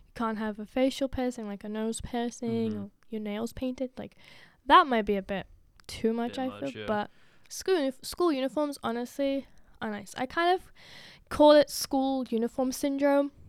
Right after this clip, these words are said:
Speaker 1: where
Speaker 2: Yeah.
Speaker 1: now, like, you have to pick out an outfit. So now you just get a little bit lazy and you don't <laughs> want to.
Speaker 2: Yeah.
Speaker 1: I'm suffering from school uniform syndrome, but
Speaker 2: I feel like here we're, like, you know, the consumerism's a,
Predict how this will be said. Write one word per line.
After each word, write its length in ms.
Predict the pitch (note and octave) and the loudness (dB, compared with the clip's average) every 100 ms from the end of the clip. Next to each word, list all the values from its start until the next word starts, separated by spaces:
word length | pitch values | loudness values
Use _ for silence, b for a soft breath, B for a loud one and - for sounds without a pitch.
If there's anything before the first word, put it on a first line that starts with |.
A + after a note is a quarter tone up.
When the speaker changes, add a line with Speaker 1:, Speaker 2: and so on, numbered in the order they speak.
| - A#3+ | -6 2
Speaker 1:
where 140 | B3 | 2
Speaker 2:
Yeah. 60 | A#3+ | 4
Speaker 1:
now, 220 | A#3 A#3 | 4 4
like, 260 | A#3 A3 - | 4 0 0
you 80 | B3 | 0
have 180 | A#3+ - | 0 -2
to 100 | - | -4
pick 200 | A3+ G#3+ | -2 -2
out 140 | G#3 | -4
an 100 | A3 | -2
outfit. 460 | G#3 A3+ C4+ C4+ - _ _ | -4 -2 0 0 -2 _ _
So 180 | - G#3+ | -12 -6
now 120 | G#3 | -4
you 140 | G#3+ G#3 | -4 -4
just 240 | G#3 - | -8 -6
get 80 | G#3+ | -2
a 60 | G#3+ | -2
little 160 | G#3 | -2
bit 160 | G3+ - | -4 -6
lazy 460 | G3+ G3+ G#3 G#3+ G#3 | -4 -4 -2 0 0
and 260 | F#3+ F#3+ - - b b b b b b b b - | 0 -2 -8 -20 b b b b b b b b 4
you 100 | C4 | 6
don't 240 | A3+ A#3 | 6 2
<laughs> 160 | - A3+ | -2 2
want 280 | A3 B3 - | 2 2 2
to. 300 | D4 C#4+ D4 b b | 2 2 0 b b
Speaker 2:
Yeah. 340 | A2+ A2 G#2 G#2 - | -8 -6 -6 -12 -16
Speaker 1:
I'm 140 | - | -14
suffering 440 | - A#3+ A#3 A#3 A3 | -2 -2 0 -2 0
from 140 | A#3 | -2
school 320 | - - A#3 | -4 -2 -2
uniform 460 | A3+ A3+ A3+ B3 A#3 | 0 -4 -4 -4 -4
syndrome, 560 | - A#3+ A#3+ A#3 A#3+ - b b b - | -4 -4 -2 -4 -6 -8 b b b -10
but 260 | A3+ A3 - - B2+ | -6 -6 -10 -12 -10
Speaker 2:
I 80 | |
feel 220 | C3 D#3 D#3+ | -6 -2 -2
like 160 | E3 | -4
here 560 | - - A2+ A#2+ B2+ B2 | -8 -8 -6 -4 -4 -6
we're, 680 | A2+ A2+ A2+ A2 G#2+ G#2 - - - | -4 -4 -4 -4 -8 -10 -14 -20 -14
like, 260 | G#2+ G#2 - | -12 -12 -8
you 100 | B2+ | -6
know, 120 | A2 | -6
the 100 | G#2+ | -8
consumerism's 840 | - G#2 - G#2+ G2+ G2+ G2+ | -12 -14 -12 -12 -12 -14 -14
a, 60 | G#2+ | -16